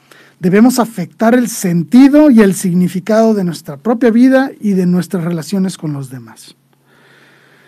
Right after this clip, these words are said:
Si nosotros somos capaces de vernos a nosotros mismos como verdad-, como lo que verdaderamente somos, que es ser hijos de Dios,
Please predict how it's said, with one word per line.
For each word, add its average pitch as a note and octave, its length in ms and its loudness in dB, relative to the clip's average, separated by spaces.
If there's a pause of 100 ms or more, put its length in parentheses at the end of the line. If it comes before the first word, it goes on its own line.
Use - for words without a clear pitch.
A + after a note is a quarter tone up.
(320)
Si - 180 0
nosotros C4+ 500 4
somos D4 300 2
capaces G#3+ 440 0
de F3+ 80 -2
vernos A3+ 360 0
a G#3+ 80 0
nosotros F3+ 500 -4
mismos E3 580 -2 (1600)
como G3+ 260 2
verdad-, G3+ 380 0
como G#3+ 180 2
lo G#3 140 2
que G#3+ 100 2
verdaderamente A#3+ 800 2
somos, G3 460 -2
que F#3+ 220 0
es F#3+ 80 -2
ser G3 420 -4
hijos A3+ 320 0
de F#3 100 -2
Dios, E3+ 340 -8